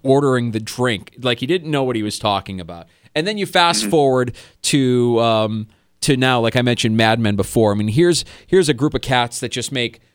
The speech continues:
Speaker 1: smoking and drinking look so casual and cool that it's almost impossible to think somebody wouldn't be influenced to at least try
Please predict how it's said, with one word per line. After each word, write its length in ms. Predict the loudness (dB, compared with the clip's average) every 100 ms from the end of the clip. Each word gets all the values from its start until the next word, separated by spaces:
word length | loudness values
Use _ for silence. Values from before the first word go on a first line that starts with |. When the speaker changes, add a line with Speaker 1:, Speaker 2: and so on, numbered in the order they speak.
| _
Speaker 1:
smoking 600 | -6 -2 0 0 -2 -4
and 140 | -6
drinking 460 | -6 -6 -4 -4 -4
look 160 | -4 -4
so 220 | -2 -2
casual 760 | -4 -4 -2 -2 -4 -2 -4 -4
and 200 | -8 -12
cool 640 | -14 -8 -4 -4 -4 -8 -12 _ _ _ -2
that 220 | 0 2
it's 140 | 0
almost 340 | -2 0 0 0
impossible 500 | 0 2 0 -2 -4
to 60 |
think 200 | -4 -4
somebody 320 | -2 -2 -2 -4
wouldn't 480 | -2 -2 -2 -4
be 100 | -6
influenced 640 | -4 -4 -4 -4 -2 -2 0
to 140 | -2
at 80 | -2
least 440 | -2 -2 -4 -8 -18 _ _ _
try 760 | -6 -2 2 4 4 2 0